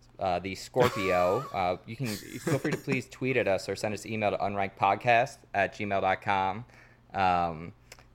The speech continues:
Speaker 1: but yeah, you know,
Speaker 2: Yep.
Speaker 1: we love hearing from you guys. Uh,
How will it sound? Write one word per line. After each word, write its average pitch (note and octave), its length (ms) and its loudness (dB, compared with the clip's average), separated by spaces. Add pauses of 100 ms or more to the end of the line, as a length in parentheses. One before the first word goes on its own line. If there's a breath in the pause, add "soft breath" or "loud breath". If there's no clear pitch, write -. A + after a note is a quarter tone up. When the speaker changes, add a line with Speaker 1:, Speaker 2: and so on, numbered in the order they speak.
Speaker 1:
but C3 100 0
yeah, D3+ 360 6
you B2 100 -2
know, A#2+ 200 4
Speaker 2:
Yep. - 100 -10
Speaker 1:
we A#2 100 -2
love A#2 140 0
hearing A2+ 220 -2
from A2+ 160 -6
you G#2+ 100 -6
guys. G#2 460 4
Uh, F#2 400 0